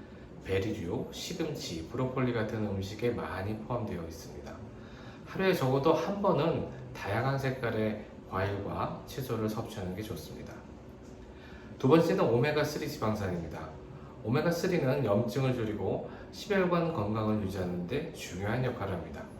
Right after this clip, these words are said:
연어, 고등어 같은 기름진 생선과 아마씨, 호두에 많이 들어있습니다. 어, 이런 것은 주 이, 삼 회 정도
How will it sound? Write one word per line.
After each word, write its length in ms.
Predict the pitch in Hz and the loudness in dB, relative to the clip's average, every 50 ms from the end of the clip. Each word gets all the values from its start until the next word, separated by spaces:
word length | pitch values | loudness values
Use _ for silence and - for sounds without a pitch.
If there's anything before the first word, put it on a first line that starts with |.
| - - - - - - - 107 | -14 -14 -14 -14 -14 -12 -6 0
연어, 360 | 101 98 104 117 113 107 - | 2 4 4 4 4 4 2
고등어 380 | - 101 95 113 107 110 110 107 | 0 -2 0 2 2 4 4 4
같은 480 | 101 101 - - 110 104 101 98 95 | 2 2 0 -2 -4 -4 -2 -2 -4
기름진 440 | - - - 110 110 107 110 107 104 | -4 -2 0 2 2 2 2 0 -2
생선과 760 | 101 123 123 120 - 127 110 - - - 110 - - - - - - - - - - | -2 -2 -2 0 0 0 0 0 0 -2 0 -2 -2 -4 -6 -10 -12 -12 -12 -10 -6
아마씨, 580 | 92 101 104 110 110 113 - - - - 87 85 | -4 -2 0 2 0 0 -2 -4 -6 -6 -6 -6
호두에 360 | 82 - 143 143 139 156 143 | -4 0 0 0 2 2 2
많이 280 | - - - - - - | 2 0 -2 -4 -4 -2
들어있습니다. 680 | 110 98 92 87 82 - 85 85 82 82 85 85 85 - - - - - - - - - - - - - - - - - - - - | 0 0 0 0 -2 -4 -6 -8 -8 -6 -6 -8 -8 -8 -12 -14 -14 -14 -14 -14 -14 -12 -12 -12 -12 -12 -14 -14 -16 -16 -14 -10 -6
어, 300 | 113 113 117 117 117 113 | -4 -2 0 0 2 2
이런 180 | 117 120 139 135 | 2 4 4 6
것은 400 | 143 143 143 165 170 175 170 - | 4 4 6 6 6 4 4 2
주 360 | - - 143 139 143 143 143 | 0 0 2 4 4 6 6
이, 80 | 127 123 | 6 6
삼 200 | 123 147 143 139 | 6 6 4 4
회 60 | 131 | 4
정도 420 | 113 107 101 95 92 87 80 - | 4 2 0 0 -2 -2 -4 -6